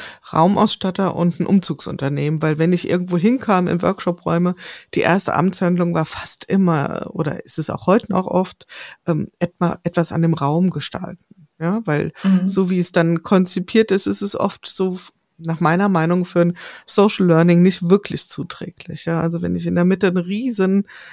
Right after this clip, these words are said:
Speaker 1: Besprechungstisch habe, ne, mit rundrum vierzehn Stühlen, puh, schwierig. Ja?
Speaker 2: Mhm. Das ist auf so vielen Ebenen trennend, äh,
Speaker 1: Total,
Speaker 2: statt einend, ja.
Speaker 1: total, total.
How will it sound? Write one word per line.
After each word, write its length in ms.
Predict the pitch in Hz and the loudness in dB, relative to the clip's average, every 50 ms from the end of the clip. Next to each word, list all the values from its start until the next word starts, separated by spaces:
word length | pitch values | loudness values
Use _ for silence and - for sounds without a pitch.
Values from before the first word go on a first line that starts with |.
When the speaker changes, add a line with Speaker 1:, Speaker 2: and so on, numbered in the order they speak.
| - _ _ | -20 _ _
Speaker 1:
Besprechungstisch 920 | - - - - - 202 220 - 240 220 196 - - - - 170 175 - - | -12 -12 -10 -4 -2 -2 0 2 2 0 0 -2 -6 -4 -4 -4 -4 -2 -2
habe, 460 | 156 147 143 143 151 160 185 233 269 _ _ _ - | -2 -2 -2 -2 -2 -2 -4 -4 -4 _ _ _ -6
ne, 220 | 160 160 165 208 | -4 -4 -2 -2
mit 320 | 240 240 180 165 - - - | -2 -2 -2 -4 -4 -2 0
rundrum 400 | 175 180 - - - 180 180 170 | 0 0 -2 -4 -4 -2 -2 0
vierzehn 420 | - 196 180 180 - 170 156 170 | 0 0 0 0 0 0 0 0
Stühlen, 640 | - - - 226 254 240 175 175 202 240 277 _ _ _ - - - - - - - _ _ _ _ _ | -2 -4 -2 -2 -2 0 2 2 2 2 0 _ _ _ -20 -20 -20 -20 -20 -20 -20 _ _ _ _ _
puh, 420 | - - - - - - - - _ _ _ _ - | -14 -10 -8 -8 -8 -10 -12 -14 _ _ _ _ -14
schwierig. 520 | - - - 156 143 - - 180 - - _ _ _ _ - | -10 -2 -2 -2 0 0 -6 -10 -12 -16 _ _ _ _ -6
Ja? 140 | 185 202 226 254 _ _ _ _ _ _ | -6 -4 -6 -6 _ _ _ _ _ _
Speaker 2:
Mhm. 460 | - 208 190 190 208 190 214 - - - _ _ _ _ _ _ - - | 0 0 0 2 2 2 0 0 -4 -14 _ _ _ _ _ _ -20 -14
Das 140 | 214 196 - | -14 -14 -12
ist 180 | - 208 - - | -12 -10 -6 -4
auf 200 | 180 175 185 - | -4 -4 -4 -4
so 260 | - - 208 202 202 | -4 -2 -2 -2 -2
vielen 360 | 208 - - 208 196 190 190 | -2 0 2 2 4 4 2
Ebenen 400 | 185 214 214 202 196 180 180 185 | 2 0 2 2 2 2 2 0
trennend, 600 | - 185 190 180 196 185 180 165 160 156 - - - _ _ _ _ _ - - | -2 -2 0 2 4 4 2 2 0 -4 -6 -10 -16 _ _ _ _ _ -10 -6
äh, 60 | 180 | 2
Speaker 1:
Total, 340 | 226 220 - - 165 131 - | 4 4 4 6 2 2 2
Speaker 2:
statt 180 | 185 165 - | -2 -2 -2
einend, 340 | - - 170 180 220 214 180 | -2 0 0 0 0 -2 0
ja. 120 | 190 175 - | 0 0 0
Speaker 1:
total, 360 | - 147 - - - 175 151 _ _ _ _ _ _ _ _ _ | 0 0 -2 -4 -6 -12 -16 _ _ _ _ _ _ _ _ _
total. 520 | _ - 175 170 - - - - - 185 | _ -6 -6 -4 -4 -10 -10 -10 -12 -16